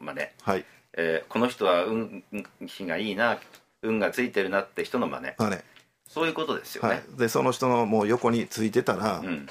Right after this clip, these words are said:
Speaker 2: 自然とね、
Speaker 1: うん。
Speaker 2: 絶対、あ、絶対って言う言葉は使ったらあかんのかな。た-、多分、
Speaker 1: うん。
Speaker 2: 多分、
Speaker 1: 多分ね。
Speaker 2: 運気が上がりますよ。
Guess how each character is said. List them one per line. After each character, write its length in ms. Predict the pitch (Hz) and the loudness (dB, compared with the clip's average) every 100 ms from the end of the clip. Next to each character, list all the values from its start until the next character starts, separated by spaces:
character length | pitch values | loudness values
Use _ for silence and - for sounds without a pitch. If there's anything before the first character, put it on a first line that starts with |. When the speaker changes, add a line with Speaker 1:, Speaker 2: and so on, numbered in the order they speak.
| - - _ | -18 -20 _
Speaker 2:
自 160 | - 110 | -2 2
然 200 | 131 151 | 4 2
と 120 | 104 | 0
ね、 220 | 95 90 - - | 0 -2 -6 -18
Speaker 1:
う 40 | 76 | -16
ん。 180 | 69 65 - _ _ - | -16 -18 -20 _ _ 0
Speaker 2:
絶 220 | 123 190 - - | 2 2 -6 -2
対、 340 | 147 143 131 - | 2 2 0 -4
あ、 100 | - | -4
絶 220 | 104 175 - | 0 0 2
対 140 | 247 | 2
っ 40 | |
て 100 | 196 107 | 2 0
言 140 | 104 | -2
う 20 | |
言 320 | - - - - | -4 -12 -10 -2
葉 80 | 85 | -2
は 60 | 85 | 0
使 120 | - | -2
っ 60 | 156 | 0
た 80 | |
ら 80 | 160 | 0
あ 20 | |
か 60 | 180 | 0
ん 20 | |
の 0 | |
か 60 | 165 | -2
な。 80 | - - - - _ _ | -2 -8 -16 -20 _ _
た-、 120 | - - | -8 -2
多 180 | 190 233 | 2 4
分、 120 | 196 | 4
Speaker 1:
う 180 | 147 208 | 6 4
ん。 320 | 151 160 135 - | 4 2 -4 -4
Speaker 2:
多 180 | - 220 | 2 4
分、 160 | 226 | 6
Speaker 1:
多 120 | 226 262 | 8 8
分 80 | |
ね。 60 | 220 - - 175 | 6 0 4 8
Speaker 2:
運 200 | 190 175 | 8 6
気 160 | 131 | 4
が 220 | 143 147 - - - - _ _ - | 2 2 0 -10 -20 -20 _ _ -8
上 140 | 92 98 | -2 2
が 100 | 110 | 2
り 80 | 110 | 0
ま 120 | 113 | -4
す 140 | |
よ。 60 | - | -8